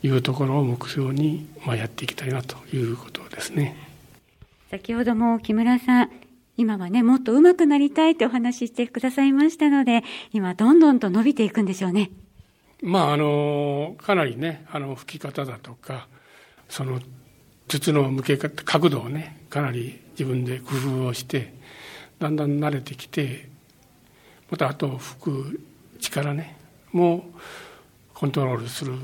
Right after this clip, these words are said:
Speaker 1: ことがね、まあ、だんだん上手くなってきて、あの、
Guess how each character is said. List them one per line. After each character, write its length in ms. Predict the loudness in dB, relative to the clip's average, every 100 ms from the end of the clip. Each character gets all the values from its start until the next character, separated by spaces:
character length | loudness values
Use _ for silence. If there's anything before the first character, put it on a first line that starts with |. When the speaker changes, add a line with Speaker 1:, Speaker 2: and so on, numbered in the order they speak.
| -12 -12
Speaker 1:
こ 80 | -10
と 160 | -8 -8
が 140 | -8
ね、 220 | -8 -8 -10 -6
ま 60 |
あ、 40 | -4
だ 100 | 0
ん 60 |
だ 80 | 2
ん 20 |
上 140 | 2 0
手 60 |
く 40 | -2
な 120 | -10
っ 20 |
て 120 | -12 -14
き 120 | -12
て、 320 | -10 -10 -12 -20 -20 -20 -20 -12 -8
あ 20 |
の、 320 | -6 -8 -12